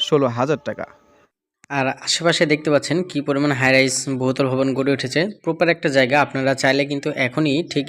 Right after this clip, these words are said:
Speaker 2: এরকমভাবে ফাউন্ডেশন দিয়ে এখানে আট থেকে দশ তলা বিল্ডিং করতে পারবেন। আর যেহেতু মেন রাস্তা আছে আপনার, সরাসরি কিন্তু জমিটির সাথে একদম প্রবেশ করতে পারবেন আপনার এই রাস্তা দিয়ে। তো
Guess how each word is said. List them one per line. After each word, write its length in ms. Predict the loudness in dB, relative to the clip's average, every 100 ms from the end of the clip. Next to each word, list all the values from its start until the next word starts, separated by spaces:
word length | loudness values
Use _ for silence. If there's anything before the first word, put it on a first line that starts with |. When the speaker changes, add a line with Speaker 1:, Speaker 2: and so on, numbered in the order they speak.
| 0
Speaker 2:
এরকমভাবে 520 | 0 -2 -2 -2 -2 -4 -12 -20 _ -2
ফাউন্ডেশন 440 | 2 4 2 0 4
দিয়ে 180 | 4 4 2
এখানে 260 | 0 0 2 0 -2
আট 80 | -4 -2
থেকে 160 | -2 0
দশ 100 | 0 -2
তলা 200 | -6 -2 -2 -2
বিল্ডিং 240 | 0 0 0
করতে 160 | -2 0
পারবেন। 220 | 0 0 0
আর 80 | 0
যেহেতু 320 | 2 0 2 0 0 -6 -20 _ -4
মেন 200 | 0 4 4
রাস্তা 280 | 2 4 6 6
আছে 140 | 4 0
আপনার, 220 | 0 0 0 2
সরাসরি 400 | 2 2 0 -2 -2
কিন্তু 240 | 0 2 2 0 -6 -2
জমিটির 400 | -2 0 0 -2
সাথে 240 | -2 -2 0 0
একদম 220 | -2 -6 -4
প্রবেশ 200 | -6 -6
করতে 160 | -10 -2
পারবেন 200 | -2 2 0
আপনার 180 | 0 -2 -2
এই 60 | -2
রাস্তা 200 | -4 -4 -6
দিয়ে। 140 | -6 -12 _ _ _ _ _
তো 20 | -4